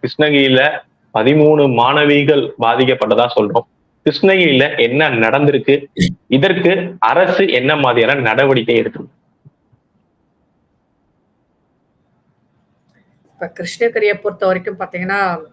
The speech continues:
Speaker 2: அந்த கொடுமையான சம்பவம் வந்து கிங்ஸ்லி அப்படிங்கிற ஒரு ஸ்கூல், பேரையே சொல்லியே பேசலாம், ஏன்னா மறைக்கிறதுக்கு எதுவுமே கிடையாது. பி எஸ் பி பிலயோ சின்மயாலயோ நடந்தப்பெல்லாம்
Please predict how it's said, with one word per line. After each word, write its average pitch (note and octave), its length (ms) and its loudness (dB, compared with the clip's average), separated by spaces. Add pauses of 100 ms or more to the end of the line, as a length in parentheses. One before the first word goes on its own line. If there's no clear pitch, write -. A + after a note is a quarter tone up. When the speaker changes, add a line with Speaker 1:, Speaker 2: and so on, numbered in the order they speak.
Speaker 2:
அந்த E3+ 640 -6
கொடுமையான G#3 480 -2
சம்பவம் F#3+ 480 -4
வந்து F3+ 300 -8
கிங்ஸ்லி D4 540 -6
அப்படிங்கிற F#3+ 720 -2
ஒரு F#3+ 180 -8
ஸ்கூல், F#3 340 -2 (420)
பேரையே D4 360 4
சொல்லியே B3 480 -4
பேசலாம், E3 500 -10
ஏன்னா F3+ 260 -4 (160)
மறைக்கிறதுக்கு G#3+ 460 -6
எதுவுமே G3 340 -6
கிடையாது. F3+ 640 -8
பி A3+ 60 -12
எஸ் A3 160 -4
பி G#3 160 -2
பிலயோ G3+ 340 -4 (100)
சின்மயாலயோ G3+ 640 -4 (500)
நடந்தப்பெல்லாம் G3 760 -4